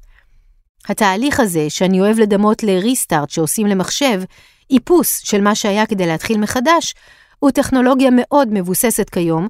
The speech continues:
שגם אנחנו משתמשים בה, אומר חנה. זה מעלה את האפשרות לקחת תאי גוף בוגרים, להחזיר אותם להיות תאי גזע וליצור מאלה עוברים. העוברים הסינתטיים האלה, כך קוראים להם מפני שהם לא התחילו כמקובל בטבע מביצית ותא זרע,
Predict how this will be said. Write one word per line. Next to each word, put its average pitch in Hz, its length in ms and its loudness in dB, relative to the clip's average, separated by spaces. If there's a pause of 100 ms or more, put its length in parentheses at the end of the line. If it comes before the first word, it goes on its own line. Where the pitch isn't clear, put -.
(260)
שגם 269 300 0
אנחנו 330 320 0
משתמשים 160 540 -2
בה, 143 120 0 (300)
אומר 180 260 6
חנה. 160 360 0 (760)
זה 247 100 4
מעלה 240 300 0
את 277 100 -2
האפשרות 262 440 0
לקחת 214 400 0
תאי 208 200 2
גוף 233 260 0
בוגרים, 202 500 0 (300)
להחזיר 185 380 0
אותם 226 240 0
להיות 180 220 0
תאי 175 200 0
גזע 269 380 2
וליצור 220 460 0
מאלה 214 340 0
עוברים. 226 500 0 (580)
העוברים 165 380 2
הסינתטיים 208 640 2
האלה, 156 380 0 (360)
כך 269 160 -2
קוראים 269 360 2
להם 202 200 0
מפני 185 240 -2
שהם 202 200 0
לא 220 80 2
התחילו 240 380 0
כמקובל 214 600 0
בטבע 214 460 -2
מביצית 185 560 -2
ותא 190 280 -2
זרע, 233 380 2